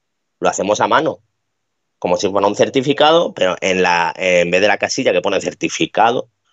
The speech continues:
marcamos ordinario, ¿sabes?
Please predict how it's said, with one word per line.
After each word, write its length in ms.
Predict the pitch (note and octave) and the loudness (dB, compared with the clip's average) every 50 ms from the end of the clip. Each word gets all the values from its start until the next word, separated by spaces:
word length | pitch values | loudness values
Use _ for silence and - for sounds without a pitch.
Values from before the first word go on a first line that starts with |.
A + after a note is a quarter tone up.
| _ _ _ _ _ | _ _ _ _ _
marcamos 520 | - F#2 F2+ E2+ - F#2 F#2 G#2 A2 - - | -4 -2 -2 -2 -4 -4 -2 -2 0 2 2
ordinario, 560 | A#2 G#2+ F2 D#2+ E2 F2 F2+ F2 D2+ C#2 - _ _ _ _ _ _ _ _ _ _ _ _ _ _ _ _ _ | 2 2 2 0 0 -2 -2 -2 -6 -10 -14 _ _ _ _ _ _ _ _ _ _ _ _ _ _ _ _ _
¿sabes? 480 | - - A2 A#2 C3 A2+ - - - - | -4 0 2 4 4 4 2 0 -4 -8